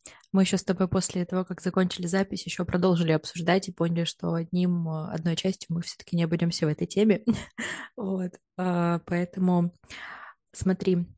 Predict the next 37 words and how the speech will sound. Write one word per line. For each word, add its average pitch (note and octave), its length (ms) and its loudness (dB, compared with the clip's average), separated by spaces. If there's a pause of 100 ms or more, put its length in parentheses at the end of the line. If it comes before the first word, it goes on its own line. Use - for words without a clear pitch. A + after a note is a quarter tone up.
(140)
то, F#3+ 140 4
что F3+ 440 0
важная F3+ 320 4
мысль, G3+ 300 -2
которую E3+ 320 -4
я E3+ 100 -4
по-, E3 480 -2
поймала F#3+ 440 2
уже E3 160 0
после - 340 -6
нашей - 200 -6
записи, G3+ 540 -4
это F3 220 -6
про - 160 -8
то, G3+ 160 -2
что E3+ 440 -2 (320)
когда, F3 220 2
например, E3+ 520 2
опять E3 280 0
же, E3 120 -2
мы E3+ 80 -2
смотрим, E3+ 640 -4
а, D#3+ 220 0
чьи-то - 340 -6
аккаунты, F#3+ 680 0
чьи-то - 340 -6
рилсы G3+ 640 0 (340)
о E3+ 100 -2
том, F3+ 200 2
что - 180 -4
человек, E3+ 460 -6
например, E3 340 -6
транслирует, E3+ 500 -6
что D#3+ 440 -4
вот D#3+ 140 -8
так D#3 260 -2
правильно F3+ 580 0